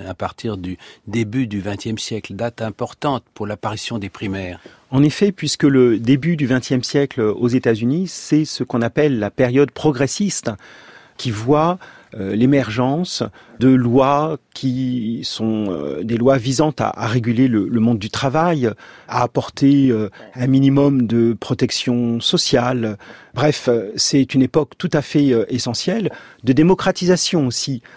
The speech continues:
Speaker 2: de la vie, euh, politique. Et c'est dans ce cadre-là de, de remise en cause des, des vieilles machines,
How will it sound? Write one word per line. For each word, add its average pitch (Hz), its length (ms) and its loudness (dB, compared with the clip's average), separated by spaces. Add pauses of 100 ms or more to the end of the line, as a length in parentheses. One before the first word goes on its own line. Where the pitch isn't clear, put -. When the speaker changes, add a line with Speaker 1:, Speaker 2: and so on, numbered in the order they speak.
Speaker 2:
de 120 100 2
la 120 160 2
vie, 120 340 -2
euh, 107 220 2
politique. 147 800 -2 (440)
Et 135 280 6
c'est - 180 0
dans 147 180 2
ce - 160 2
cadre-là 151 640 0 (120)
de, 113 260 0
de 120 120 0
remise 147 360 2
en 143 80 2
cause 175 460 0 (300)
des, 101 180 -8
des 110 120 -2
vieilles 127 240 4
machines, 135 720 2